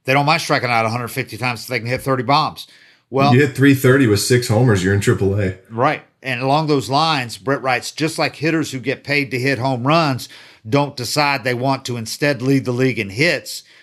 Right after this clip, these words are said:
Speaker 1: you do what gets you paid, and fixing approaches on both sides takes years and fundamental changes in player development and the free agency system."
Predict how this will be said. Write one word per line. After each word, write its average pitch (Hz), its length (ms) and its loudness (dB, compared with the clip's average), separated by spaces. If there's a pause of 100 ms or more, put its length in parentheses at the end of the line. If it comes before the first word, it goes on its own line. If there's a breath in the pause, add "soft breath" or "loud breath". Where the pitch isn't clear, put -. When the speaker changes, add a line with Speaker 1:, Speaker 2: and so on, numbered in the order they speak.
(380 soft breath)
Speaker 1:
you 135 200 2
do 143 240 4
what 151 220 2
gets 147 340 -4
you 135 160 0
paid, 170 520 2
and 123 140 -4
fixing 160 440 -4
approaches 151 600 -2
on 117 140 -4
both 143 240 0
sides 113 380 -2
takes 131 260 -4
years 139 460 2
and 120 140 -8
fundamental 139 500 -4
changes 131 480 -4
in 110 100 -6
player 123 260 0
development 117 500 -4
and 113 140 -6
the 110 60 -8
free 123 200 -6
agency 113 400 -6
system." 90 400 -14